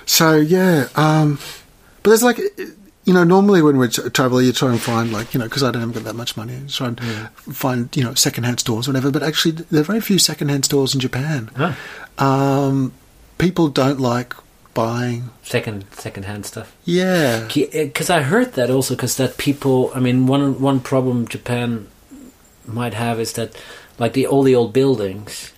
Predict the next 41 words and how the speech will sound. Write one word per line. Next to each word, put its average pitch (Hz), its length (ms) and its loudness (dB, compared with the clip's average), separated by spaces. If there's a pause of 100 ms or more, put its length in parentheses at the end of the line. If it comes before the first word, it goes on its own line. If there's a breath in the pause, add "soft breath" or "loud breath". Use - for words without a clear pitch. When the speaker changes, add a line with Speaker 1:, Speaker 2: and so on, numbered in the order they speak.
Speaker 1:
Yeah. 127 160 -2
Speaker 2:
nobody 123 220 2
wants 123 240 -4
to 110 40 -8
live 120 280 0
there 101 120 -6
because 98 280 -8
they're 98 160 -8
old 101 280 -8
buildings. 104 480 -6 (280)
Speaker 1:
Yeah, 113 380 -6 (180)
yeah. 113 240 -6 (260)
Speaker 2:
Not, 120 300 -8
not 131 220 -2
because 117 300 -6
they're, 110 280 -2 (120)
you 117 160 -6
know, 117 100 0
that, - 280 -4
that, 110 180 -4
that 113 140 0
new 123 360 4
is 101 140 -4
pretty 113 340 -10
much 104 420 -12
like, 101 380 -14
you 110 100 -14
know, 104 60 -8
that's, - 480 -8
that's - 240 -8
what 107 160 -6
you 101 60 -6
wanna 101 200 -4
have. 101 400 -8
You 98 60 -8
don't 135 180 2
wanna 139 140 4
Speaker 1:
Yeah. 139 200 4
Speaker 2:
have 123 180 -4
the 92 180 -10
old. 90 160 -12